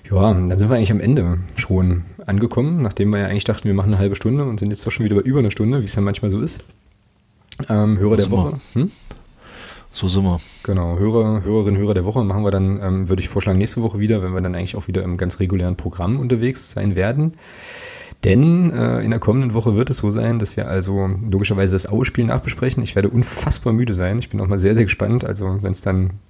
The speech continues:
Speaker 1: so dumpfe Schläge gibt, dann knallt mein Kopf irgendwann mal auf die Tischplatte nächste Woche. Also nicht wundern. Aber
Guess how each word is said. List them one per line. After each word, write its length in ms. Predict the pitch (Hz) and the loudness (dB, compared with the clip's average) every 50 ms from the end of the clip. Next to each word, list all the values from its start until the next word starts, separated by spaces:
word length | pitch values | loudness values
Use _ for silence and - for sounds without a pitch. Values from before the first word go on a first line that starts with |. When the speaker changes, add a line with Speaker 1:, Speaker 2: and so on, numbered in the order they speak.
| _ _ | _ _
Speaker 1:
so 200 | - - 95 90 | -4 -2 -2 -2
dumpfe 560 | 98 - 120 87 87 113 113 127 - 120 104 | -2 -4 -6 -2 0 0 0 2 2 2 2
Schläge 360 | - - 98 104 123 123 120 | 2 2 0 2 2 2 2
gibt, 220 | 107 120 - - | 2 2 0 0
dann 300 | 107 95 98 98 101 110 - | 0 0 0 0 -2 -4 -6
knallt 300 | - - - 101 101 113 | -10 -6 -4 -2 -2 -2
mein 100 | 107 98 | -2 -2
Kopf 220 | - 120 - - | -2 -2 -2 -2
irgendwann 180 | 113 101 95 98 | 0 0 0 0
mal 60 | 98 | -2
auf 100 | 98 - | -2 -4
die 80 | - 92 | -4 -4
Tischplatte 400 | - 110 - - 117 113 123 120 | -4 -4 -4 -2 -2 -2 -2 -2
nächste 260 | 113 107 - - 107 | -2 -4 -4 -4 -4
Woche. 140 | 107 113 110 | -4 -4 -4
Also 160 | 98 92 92 | -2 -2 -2
nicht 220 | 98 - - - | -2 -2 -2 -2
wundern. 320 | 110 127 131 113 113 135 - - | 0 0 2 0 0 -4 -2 -2
Aber 460 | 107 104 127 143 123 117 147 202 214 | 0 2 4 4 4 4 2 0 -2